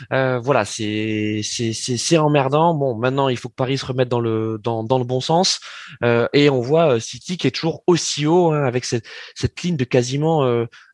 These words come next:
quatre attaquants et qui, qui, qui pressent. Là, on, on voit, euh, euh, on voit, euh, Kimpembe, euh, qui, qui est embêté dans la relance et qui est obligé de la donner à Verratti, qui lui sait se sortir,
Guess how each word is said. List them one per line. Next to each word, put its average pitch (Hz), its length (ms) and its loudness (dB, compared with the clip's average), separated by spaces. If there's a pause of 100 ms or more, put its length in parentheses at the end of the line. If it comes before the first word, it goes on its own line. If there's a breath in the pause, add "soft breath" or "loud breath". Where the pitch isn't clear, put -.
(100)
quatre 214 320 2
attaquants 196 480 0
et 160 80 2
qui, 139 280 -8
qui, - 200 -10
qui - 200 -12
pressent. - 360 0
Là, 160 120 4
on, 131 220 0
on 135 60 0
voit, 156 240 4
euh, 139 180 4 (600 loud breath)
euh, - 340 -8 (600)
on 120 100 -2
voit, 139 220 2
euh, 127 180 -2 (220 loud breath)
Kimpembe, 165 440 2
euh, 202 200 6
qui, - 200 -12
qui - 140 -2
est - 20 2
embêté 151 240 0
dans 165 120 2
la 151 80 6
relance 170 400 2
et 151 40 -4
qui - 120 -4
est - 20 4
obligé 147 160 0
de 156 40 6
la 147 60 4
donner 147 220 4
à - 20 4
Verratti, 143 420 2
qui 147 180 -6
lui 180 200 0
sait - 240 -2
se 185 140 -4
sortir, - 440 -4